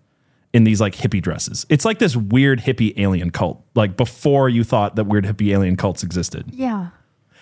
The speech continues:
Speaker 1: Which is
Speaker 2: The
Speaker 1: interesting. I don't,
Speaker 2: O Gs.
Speaker 1: I don't have time to go into this tonight, but the, like, the whole hippie movement in the nineteen sixties America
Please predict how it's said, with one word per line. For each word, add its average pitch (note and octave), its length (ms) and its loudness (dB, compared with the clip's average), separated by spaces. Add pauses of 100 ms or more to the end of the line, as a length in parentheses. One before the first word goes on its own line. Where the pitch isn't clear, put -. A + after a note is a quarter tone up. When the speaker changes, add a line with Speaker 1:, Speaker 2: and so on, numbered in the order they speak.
(140)
Speaker 1:
Which G#3+ 160 4
is B3 120 2
Speaker 2:
The B3+ 80 0
Speaker 1:
interesting. A#3+ 320 2
I G3 100 2
don't, G#3+ 140 -2
Speaker 2:
O F#3+ 120 -6
Gs. - 240 -14 (280)
Speaker 1:
I D#3 100 2
don't E3+ 220 0
have G3+ 180 0
time A#2 280 0
to A#2+ 60 4
go A2 60 2
into G#2 180 2
this G#2+ 140 0
tonight, G2+ 400 0
but G2+ 160 0 (880)
the, D#3+ 280 2
like, F3+ 240 0
the E3 100 2
whole F3+ 320 2
hippie D3+ 320 2
movement E3 380 4
in C3+ 40 2
the B2+ 60 4
nineteen A#2 340 2
sixties B2 380 0
America G#2+ 560 0